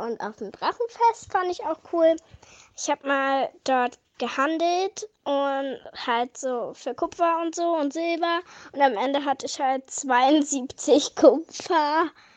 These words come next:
und vielleicht ein Silber oder so insgesamt. So ungefähr. <laughs> Und danach war ich rich. Und ich hab einmal auf dem Drachenfest, war ich mal Anführerin des Kids Clubs. Und dort war ich halt kurz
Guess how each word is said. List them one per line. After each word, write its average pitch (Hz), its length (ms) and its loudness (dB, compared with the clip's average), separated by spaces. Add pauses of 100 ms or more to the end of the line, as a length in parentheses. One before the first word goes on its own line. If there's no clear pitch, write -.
(120)
und 277 140 -2
vielleicht 277 300 2
ein 240 200 0
Silber 285 520 0
oder 269 180 2
so 247 100 -4
insgesamt. 247 800 -2 (240)
So 277 200 2
ungefähr. 294 560 6 (440)
<laughs> - 60 -10 (380)
Und 240 140 -2
danach 240 380 6
war 233 140 0
ich 277 280 -6 (240)
rich. 381 300 0 (680)
Und 285 480 0 (100)
ich - 200 -2
hab 269 180 -2
einmal 262 300 0
auf - 100 -16
dem 277 100 -6
Drachenfest, 247 880 -6
war 220 120 -8
ich - 120 -12
mal - 140 -6
Anführerin 285 800 -2
des 240 220 -8
Kids - 280 -8
Clubs. - 640 -8 (560)
Und 254 200 -2
dort 240 180 0
war 220 100 0
ich 233 140 -6
halt 220 180 -6
kurz 233 300 -6